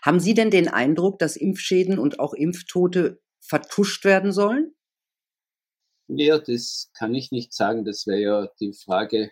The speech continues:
Speaker 2: nach der Motivation. Äh, äh, das wär, äh, das ist ein, äh, wie soll ich sagen, ein gefährliches Gebiet, hier etwas zu behaupten.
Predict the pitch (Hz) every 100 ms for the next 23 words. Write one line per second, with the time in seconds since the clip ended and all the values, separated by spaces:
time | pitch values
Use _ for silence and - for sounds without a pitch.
0 | _ _ 107 107 - 117 113 107 117 110
1 | 101 - - 98 110 131 127 _ _ _
2 | _ _ - 110 110 - - - _ _
3 | _ _ _ _ - - _ _ - 101
4 | - - - 107 113 - _ _ - 139
5 | - _ - - _ - 123 - 131 -
6 | 113 104 101 123 - - - - - -
7 | _ _ _ - 120 - 120 - 120 120
8 | 110 107 104 104 95 _ _ _ - 123
9 | 113 113 120 120 104 - - 135 127 -
10 | 120 110 113 107 101 - 104 - 98 113
11 | 98 107 117 - 127